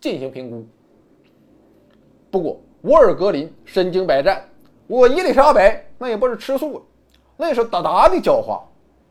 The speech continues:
比如说，沃尔格林公司要求参观 Theranos 的实验室，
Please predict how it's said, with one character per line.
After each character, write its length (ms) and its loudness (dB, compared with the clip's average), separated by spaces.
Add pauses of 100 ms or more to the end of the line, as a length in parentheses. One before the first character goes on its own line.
(960)
比 80 -2
如 60 4
说， 340 -2
沃 140 2
尔 160 6
格 120 6
林 120 2
公 180 -2
司 240 -14 (340)
要 220 0
求 200 -10
参 200 -2
观 220 -2 (240)
Theranos 640 -4
的 80 -10
实 140 -6
验 120 0
室， 200 -12